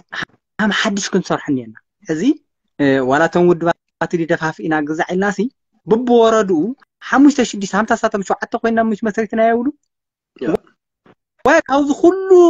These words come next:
Speaker 1: ልዕሊ ክልተ ሚእቲ ሓምሳ ሽሕ ሰራዊት እዩ ተበቲኑ እኒአ ኣብ ትግራይ፣ ቲ ዲ ኤፍ ማለት እዩ። ዋ፣ ካብዚኦም ሸውዓተ፣ ሸውዓተ መልሚልና፣ ከ-፣ ከሸውዓተ ሰብ፣ ሸውዓተ ሰብ መልሚልና ካብዞም ተኻሒዶም እኒአው ሲ፣ ንምንታይ ኣብ ትግራይ ሃምኡ ይጅመር? ካብኡ ፃውዒት ትገብረሉ ንደገ።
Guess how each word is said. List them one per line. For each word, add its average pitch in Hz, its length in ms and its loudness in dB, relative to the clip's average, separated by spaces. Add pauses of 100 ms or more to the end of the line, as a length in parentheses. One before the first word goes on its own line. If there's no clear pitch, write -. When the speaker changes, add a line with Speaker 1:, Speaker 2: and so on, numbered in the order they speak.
(120)
Speaker 1:
ልዕሊ 240 280 -2
ክልተ 262 380 -2
ሚእቲ 254 240 -2
ሓምሳ 220 340 -4
ሽሕ - 240 -10
ሰራዊት 180 380 -2
እዩ 151 60 -20
ተበቲኑ 151 380 -4
እኒአ 135 160 -4
ኣብ 120 100 -14
ትግራይ፣ 113 240 -20 (140)
ቲ - 140 -20
ዲ - 120 -8
ኤፍ - 140 -12
ማለት - 260 -16
እዩ። - 100 -20 (380)
ዋ፣ - 120 -12 (320)
ካብዚኦም 320 480 2
ሸውዓተ፣ - 800 -6
ሸውዓተ - 440 -4
መልሚልና፣ 262 400 2 (520)
ከ-፣ - 120 -14
ከሸውዓተ 392 420 -2
ሰብ፣ 247 180 0
ሸውዓተ 277 320 -2
ሰብ 254 180 2
መልሚልና 220 360 0
ካብዞም 202 320 2
ተኻሒዶም 196 460 0
እኒአው 226 200 0
ሲ፣ 220 100 -8 (440)
ንምንታይ 254 320 4
ኣብ 208 140 0
ትግራይ 165 260 -2
ሃምኡ 156 200 -2
ይጅመር? 117 400 -6 (720)
ካብኡ 180 260 2
ፃውዒት 294 400 -2 (500)
ትገብረሉ 269 380 2
ንደገ። 196 280 -2